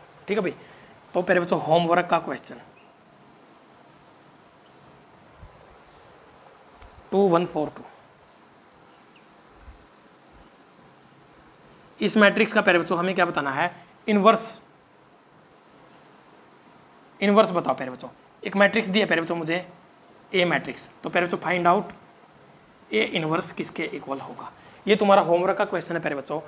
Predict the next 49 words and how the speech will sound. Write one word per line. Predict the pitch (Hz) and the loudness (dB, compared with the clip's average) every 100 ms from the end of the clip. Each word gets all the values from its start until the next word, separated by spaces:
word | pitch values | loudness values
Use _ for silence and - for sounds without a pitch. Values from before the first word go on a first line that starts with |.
| - - - | -16 -6 2
अब | 190 | 6
प्यारे | 233 233 | 8 6
बच्चों, | 220 240 247 | 4 2 4
हर | - - | 4 4
संडे | 214 214 214 | 4 2 2
को | 214 | 4
मैं | 208 | 6
लाइव | 190 190 - | 6 4 4
आऊँगा | 185 190 | 4 4
प्यारे | 190 | 2
बच्चों, | 175 180 | -2 -4
शाम | 175 175 170 | -4 -2 -2
को | 185 185 - - | -2 -4 -6 -12
सात | - 180 185 | 4 6 6
या | 190 | 6
आठ | 185 160 | 6 4
बजे, | 170 180 | 0 -2
जो | 180 | -2
भी | 185 | 0
टाइम | 175 175 | -2 -2
होगा | 160 165 | -2 -2
प्यारे | 165 | -2
बच्चों, | 160 185 | -4 -4
शेड्यूल | 160 165 175 | -2 0 2
डाल | 165 151 | 2 2
दिया | 156 | 0
करूँगा। | 147 143 147 180 - - - | 0 2 2 2 -4 -10 -4
उसमें | 185 240 | 4 6
प्यारे | 214 185 | 6 6
बच्चों, | 185 | 4
मैं | 226 | 0
सिर्फ | 226 247 247 | 2 2 2
और | 208 | 0
सिर्फ | - 185 190 233 - - - | 0 -2 -4 -6 -10 -14 4
जो | 185 254 330 170 | 8 8 6 -2
recently | 180 214 247 254 226 170 - - - | 0 2 2 2 0 -2 -6 -16 0
लास्ट | 175 214 208 | 6 6 6
वीक | 233 240 | 0 0
में | 240 254 | 0 2
प्यारे | 214 | 0
बच्चों | 202 220 | 0 -2
जो | 190 | -2
कमेंट | 214 208 202 202 | -2 0 2 0
आए | 170 190 | 2 2
हैं | 175 | 2
मेरे | 180 165 | 0 -2
पास | 160 170 | -4 -4
बच्चों | - 151 | -8 -8
के, | 160 | -8